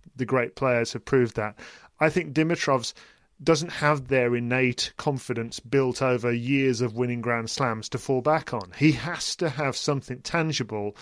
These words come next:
that can make him feel at that level.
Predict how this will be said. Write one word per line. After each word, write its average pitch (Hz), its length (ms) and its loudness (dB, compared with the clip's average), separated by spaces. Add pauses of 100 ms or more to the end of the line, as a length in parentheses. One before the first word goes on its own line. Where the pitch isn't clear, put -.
(400)
that 135 220 2
can 135 160 -2
make 139 240 -2
him 135 100 0
feel 123 640 2 (580)
at 139 180 -2
that 135 200 0
level. 127 460 2